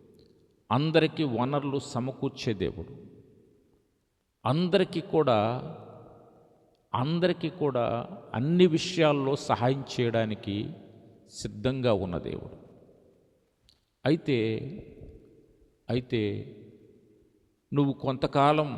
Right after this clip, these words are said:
ఒక ఇరవై ఏళ్ల క్రితం మారు మనసు పొంది ఉండొచ్చు, లేదా సంవత్సరం క్రితమే మారు మనసు పొంది ఉండొచ్చు, లేదా పది రోజుల క్రితమే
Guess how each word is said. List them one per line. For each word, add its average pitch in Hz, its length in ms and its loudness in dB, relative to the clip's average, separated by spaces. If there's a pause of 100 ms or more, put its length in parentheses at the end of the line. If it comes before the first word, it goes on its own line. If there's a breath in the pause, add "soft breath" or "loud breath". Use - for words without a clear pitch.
(340)
ఒక - 180 -2
ఇరవై 127 300 6
ఏళ్ల 143 200 4
క్రితం 131 380 0
మారు 120 200 6
మనసు 120 280 0
పొంది 117 220 0
ఉండొచ్చు, 104 380 -2 (1120)
లేదా 117 320 4 (560)
సంవత్సరం 143 640 4
క్రితమే 135 560 -4
మారు 113 280 0
మనసు 110 300 -4
పొంది 104 240 -6
ఉండొచ్చు, 90 360 -10 (140)
లేదా 113 220 6 (300)
పది 113 200 6
రోజుల 139 300 6
క్రితమే 123 380 -4